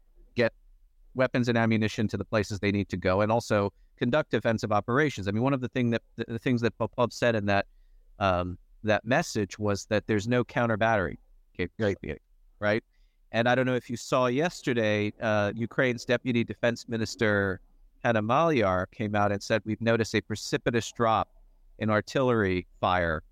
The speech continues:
Speaker 1: from the Russian side in the south."
Speaker 2: Right.
Speaker 1: So again, you know, you're, you're not seeing columns of, of, of, you know, uh, Abrams and Leopard tanks trying to plow through,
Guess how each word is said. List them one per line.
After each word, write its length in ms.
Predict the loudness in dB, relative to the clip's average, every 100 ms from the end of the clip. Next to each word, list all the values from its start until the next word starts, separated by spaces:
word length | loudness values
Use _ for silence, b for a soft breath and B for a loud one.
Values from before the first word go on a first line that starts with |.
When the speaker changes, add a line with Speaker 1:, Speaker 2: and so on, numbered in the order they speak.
| -20 -20 _
Speaker 1:
from 140 | -4 -2
the 80 | 2
Russian 360 | 0 0 -6
side 460 | -2 0 2 2 -2 _
in 120 | -8
the 80 | -6
south." 300 | -4 -4 -4 -6 _ _ _ _
Speaker 2:
Right. 200 | -6 -4 -6 _ _ _ _
Speaker 1:
So 280 | -4 -2 0
again, 580 | 0 0 2 2 0 -4
you 120 | -2 0
know, 240 | 0 0
you're, 160 | -2 -4
you're 160 | 0 0
not 260 | 2 0 -2
seeing 540 | -2 0 0 -2 -6 -12 _ _
columns 520 | -2 2 4 2 0
of, 140 | -2 -4 _
of, 300 | -2 -2 -2 -2
of, 260 | 0 0 -6 -4
you 120 | -2
know, 300 | 0 0 -2
uh, 280 | 0 2 0 -2
Abrams 500 | -2 0 2 2 2
and 100 | 0
Leopard 320 | 0 0 -2
tanks 480 | -2 0 0 -2 -12 -20 _ _
trying 240 | -2 0 -2
to 100 | -6
plow 640 | -2 0 2 2 0 -2 -8 _ _
through, 600 | -10 0 2 4 2 0